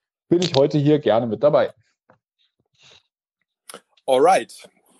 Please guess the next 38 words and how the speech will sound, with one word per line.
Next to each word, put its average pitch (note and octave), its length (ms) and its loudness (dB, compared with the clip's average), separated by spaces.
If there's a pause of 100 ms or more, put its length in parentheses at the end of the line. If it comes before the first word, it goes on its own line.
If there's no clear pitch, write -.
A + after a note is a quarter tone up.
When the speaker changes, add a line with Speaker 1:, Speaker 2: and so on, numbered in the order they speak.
Speaker 2:
Dann, D#3+ 640 -2
äh, D#3 500 2
habe D3+ 200 -4
ich C#3+ 80 -16
doch - 160 -12
mal C3 160 -8
auch - 160 -14
direkt C3 320 -12
eine B2+ 80 -10
Frage A#2+ 400 -4
an F#2 120 -16
dich. A2+ 300 -14 (800)
Denn, A#2+ 300 -4
äh, A#2 280 0
Speaker 1:
<laughs> A2+ 60 -2
Oh - 80 -6
Gott. E2 180 0 (480)
Speaker 2:
ja, A#2+ 140 2
also C3+ 240 0
heute, D3+ 760 -2
äh, - 40 -20 (340)
geht C#3 200 -8
es - 120 -14
ja C#3 80 2
im C3 100 -6
weitesten B2+ 460 -2
Sinne, C3+ 580 0
äh, A#2+ 240 -2
mit A#2 140 -18
Fokus C3 340 -6
auf A2+ 160 -10
die - 80 -14
Relegation, G#2+ 800 -4
beziehungsweise A2 560 -4
auf G#2 140 -6
das, - 400 -6
äh, - 40 -6
Relegationshinspiel, A#2 1500 -2